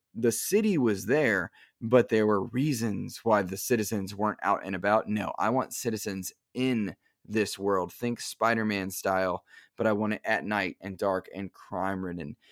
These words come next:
And I'm having to work and coordinate with my Bat team, but I'm Batman. I have a Batmobile. I have the Bat plane. I'm using different gadgets. Uh,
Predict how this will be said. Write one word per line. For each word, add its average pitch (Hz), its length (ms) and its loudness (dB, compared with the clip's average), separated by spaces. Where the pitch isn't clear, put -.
And 104 120 -4
I'm 110 100 0
having 104 280 0
to 101 140 -4
work 98 380 0
and 90 220 -10
coordinate 98 580 0
with 113 240 -4
my 107 160 -2
Bat 95 340 -4
team, 92 360 -6
but 95 160 -4
I'm 92 180 -6
Batman. 98 560 -2
I 65 80 -8
have 101 220 -10
a 85 40 -14
Batmobile. 98 720 -2
I 92 60 -6
have 101 160 -8
the - 80 -10
Bat 87 300 -6
plane. 98 500 -6
I'm 104 60 -4
using 98 260 -4
different 87 400 -12
gadgets. 98 560 0
Uh, - 140 -6